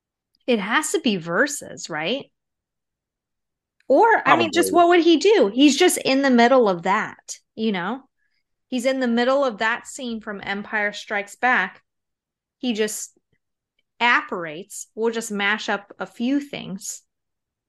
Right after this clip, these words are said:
Speaker 2: Well, <clears throat> in, uh, Star Wars, they don't apparate. They
Speaker 1: No, I
Speaker 2: energize.
Speaker 1: know. Yeah, I'm just
Speaker 2: Or
Speaker 1: saying.
Speaker 2: Star Trek, I mean. They don't apparate, they energize.
Speaker 1: I'm just trying to, like,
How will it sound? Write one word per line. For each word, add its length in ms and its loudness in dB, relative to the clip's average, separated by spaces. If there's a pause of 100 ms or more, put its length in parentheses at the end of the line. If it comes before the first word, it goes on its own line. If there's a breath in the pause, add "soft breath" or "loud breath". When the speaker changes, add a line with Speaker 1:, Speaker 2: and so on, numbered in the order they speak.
(560 loud breath)
Speaker 2:
Well, 400 2 (560)
<clears throat> 540 -20
in, 360 -6
uh, 500 -4 (600)
Star 360 2
Wars, 420 -4
they 160 -10
don't 400 -14 (1000)
apparate. 560 -8 (440)
They 100 -8
Speaker 1:
No, 260 4
I 120 2
Speaker 2:
energize. 180 2 (140)
Speaker 1:
know. 80 -14 (400)
Yeah, 300 -6 (340)
I'm 120 -6
just 160 -6
Speaker 2:
Or 40 -10
Speaker 1:
saying. 140 -2
Speaker 2:
Star 260 4
Trek, 380 -2
I 80 -4
mean. 300 -12
They 120 -8
don't 280 -8 (100)
apparate, 380 -8
they 80 -10
energize. 680 -14 (240)
Speaker 1:
I'm 160 0
just 200 -2
trying 220 2
to, 80 -4
like, 280 -8